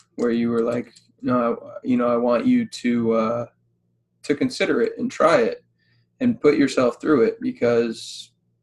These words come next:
what else do you have to lose? You have to try it. You have to know." Yeah. So, um, I finally am getting into a push-pull routine for me,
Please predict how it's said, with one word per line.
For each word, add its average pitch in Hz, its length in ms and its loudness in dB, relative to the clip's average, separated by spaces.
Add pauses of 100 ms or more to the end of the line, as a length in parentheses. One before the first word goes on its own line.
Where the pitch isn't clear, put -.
(200)
what 127 180 0
else 127 220 -2
do 127 100 -2
you 123 80 0
have 123 200 -2
to - 100 -16
lose? 127 500 -2 (380)
You 123 220 0
have 127 300 -2
to 120 80 -10
try 131 300 -6
it. 123 140 -10
You 127 120 -2
have 127 260 -2
to 120 80 -2
know." 131 360 4
Yeah. 135 240 -4 (840)
So, 135 440 0
um, 131 500 -2 (920)
I 160 40 -18
finally 143 640 4
am 131 120 4
getting 135 360 2
into 127 420 0
a 120 60 0
push-pull 127 600 -4
routine 120 640 -4 (600)
for 131 240 -2
me, 123 340 0